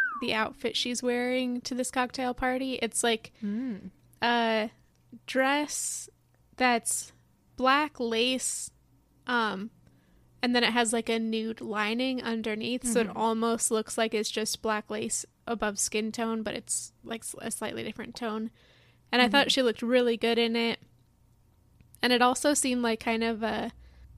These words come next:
Speaker 1: as opposed to some of Lorelai's fashion, it seemed like a dress that could be, still be fashionable <laughs> today. Or actually, a lot of
Speaker 2: Mm-hmm.
Speaker 1: the stuff from the early two thousands seems to be coming back, sadly.
Speaker 2: <laughs>
Speaker 1: But it seems like it was kind of like a timeless,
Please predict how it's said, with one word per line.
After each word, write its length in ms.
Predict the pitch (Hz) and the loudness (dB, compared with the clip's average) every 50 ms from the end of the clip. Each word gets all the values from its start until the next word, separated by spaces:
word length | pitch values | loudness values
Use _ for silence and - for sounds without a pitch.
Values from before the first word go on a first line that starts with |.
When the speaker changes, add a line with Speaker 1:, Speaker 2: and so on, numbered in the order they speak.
| - | 0
Speaker 1:
as 120 | - 277 - | 2 4 4
opposed 400 | 285 - - 302 294 294 - - | 4 4 6 6 6 6 4 2
to 100 | - 269 | 0 0
some 280 | - - - 240 226 226 | 0 2 0 0 2 2
of 140 | 226 226 220 | 0 2 2
Lorelai's 520 | 240 240 247 254 247 254 254 254 247 - | 2 4 4 4 4 4 4 2 2 0
fashion, 440 | - 269 254 254 254 254 - - 277 | 0 0 2 2 0 0 -2 -2 -2
it 120 | 269 233 | -2 -2
seemed 240 | - - 269 247 247 | 0 0 0 2 2
like 200 | 247 247 262 - | 2 0 2 2
a 100 | 247 233 | 0 0
dress 360 | 214 - 226 220 226 226 - - | 0 0 0 0 0 -2 -2 0
that 220 | 240 220 - - | 0 -2 -2 -4
could 380 | - - 233 226 220 208 214 - - | -4 -2 0 0 0 0 -2 -4 -6
be, 120 | - - | -8 -6
still 280 | - - - - 226 220 | -4 -2 2 2 2 2
be 140 | 220 214 233 | 2 -2 0
fashionable 760 | - 233 208 220 - - - 285 254 - - 277 240 262 | 2 0 0 2 0 2 2 4 6 8 6 6 6 4
<laughs> 40 | - | -2
today. 640 | - - 262 214 - 226 226 220 220 247 254 247 - - - - - - - - - _ _ | -6 -6 -6 0 2 2 4 4 4 2 0 -2 -4 -10 -20 -20 -20 -20 -20 -20 -20 _ _
Or 320 | - 254 254 247 240 226 - - | 4 6 8 8 6 4 2 2
actually, 360 | 247 247 - - 294 277 262 247 | 0 2 2 2 4 4 6 6
a 100 | - 226 | 4 2
lot 260 | 220 208 214 208 220 | 2 2 2 2 2
of 120 | 208 190 - _ _ - | 2 -2 -6 _ _ -2
Speaker 2:
Mm-hmm. 240 | 254 254 220 233 208 | 0 0 0 0 0
Speaker 1:
the 120 | 226 240 | 0 2
stuff 320 | 226 - - 220 208 - | 2 2 2 2 0 2
from 180 | - 226 220 214 | -2 -4 -2 -2
the 80 | 214 - | -2 -2
early 220 | 208 214 208 220 | -2 0 -2 -2
two 180 | - - 226 226 | -4 -4 -6 -4
thousands 500 | - 220 220 220 226 247 226 226 233 - - - | -2 -2 -2 -2 -2 -2 -4 -4 -6 -8 -6 -6
seems 320 | - - 208 202 220 - | -6 -4 -4 -4 -6 -6
to 60 | - | -6
be 100 | 220 220 | -6 -8
coming 320 | - - 240 220 214 220 214 | -6 -6 -6 -6 -6 -4 -2
back, 460 | 220 220 226 226 226 - - - - _ | 0 0 0 0 -2 -4 -10 -18 -20 _
sadly. 680 | - - - 240 240 240 247 254 254 254 247 247 247 - _ | -8 -4 -2 0 0 0 2 2 4 4 4 2 0 -4 _
Speaker 2:
<laughs> 40 | _ _ _ _ _ _ _ _ _ _ | _ _ _ _ _ _ _ _ _ _
Speaker 1:
But 120 | 233 240 | 6 6
it 100 | 240 240 | 6 6
seems 260 | - 277 269 254 240 | 6 4 2 2 2
like 140 | - 262 - | 2 4 6
it 60 | 240 | 6
was 120 | 254 254 - | 6 4 4
kind 200 | - 262 254 254 | 4 4 6 6
of 120 | 247 226 | 4 2
like 160 | 233 226 226 | 2 0 2
a 100 | - 226 | 2 -2
timeless, 880 | 226 - - 220 208 214 214 220 214 208 208 208 220 - - - - - | -2 2 2 2 2 4 2 0 0 0 0 0 0 0 -2 -2 -2 -6